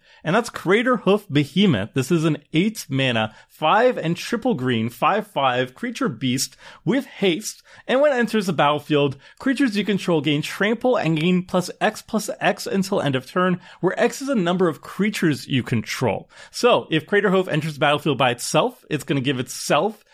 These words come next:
plus one plus one, and you're gonna be attacking with a six six, uh, hasty trampler. However, if you have more creatures, uh, the damage gets much higher. They all get trample, uh,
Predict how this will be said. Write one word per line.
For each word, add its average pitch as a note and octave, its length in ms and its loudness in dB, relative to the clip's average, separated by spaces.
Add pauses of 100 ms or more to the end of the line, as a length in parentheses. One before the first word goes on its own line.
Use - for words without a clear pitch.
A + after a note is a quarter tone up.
(120)
plus D3+ 220 -2
one C#3 140 2
plus - 260 -2
one, D#3 600 2 (180)
and C3 120 -4
you're C3+ 80 0
gonna C3+ 140 0
be C3 100 0
attacking B2+ 380 0
with A#2 180 -2
a A2+ 220 2
six - 300 -4
six, - 280 -4 (240)
uh, B2 220 2
hasty C#3 400 -2
trampler. F3 540 0 (180)
However, G3 480 4
if D#3+ 160 -2
you G#3+ 80 4
have G3+ 100 2
more C#4+ 180 4
creatures, G3 640 0
uh, D#3 440 6
the D#3 80 -4
damage E3+ 400 2
gets C#3+ 200 -2 (200)
much C3 160 -2
higher. D#3 440 2 (160)
They F#3+ 80 4
all A3+ 200 4
get F3 360 0
trample, C#3+ 600 0 (200)
uh, B2+ 300 2